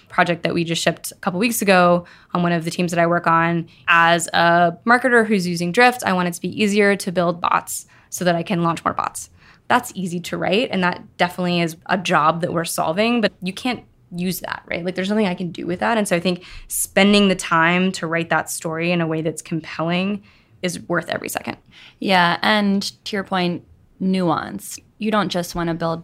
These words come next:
Speaker 2: better bots. What is the goal that you're trying
Speaker 1: Right.
Speaker 2: to achieve?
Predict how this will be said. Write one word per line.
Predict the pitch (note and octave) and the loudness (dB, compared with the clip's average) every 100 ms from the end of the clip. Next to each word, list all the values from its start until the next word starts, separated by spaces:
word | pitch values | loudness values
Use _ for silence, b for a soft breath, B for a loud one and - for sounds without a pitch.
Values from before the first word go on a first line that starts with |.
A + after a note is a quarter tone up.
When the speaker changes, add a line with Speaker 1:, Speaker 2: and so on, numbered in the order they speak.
| - _ | -14 _
Speaker 2:
better | F3 E3+ D#3+ | -2 -2 -2
bots. | D#3+ D#3 D#3 - | 0 -2 -4 -8
What | F#3 F3 | -8 -6
is | F3+ F3+ - - | -8 -8 -12 -14
the | - | -10
goal | - - | -8 -8
that | - | -10
you're | - - | -14 -14
trying | - - - | -14 -12 -10
Speaker 1:
Right. | G3 E3+ | -2 -2
Speaker 2:
to | - - - | -2 -10 -12
achieve? | F3+ - - F2 F2 F#3+ | -12 -10 -10 -10 -14 -16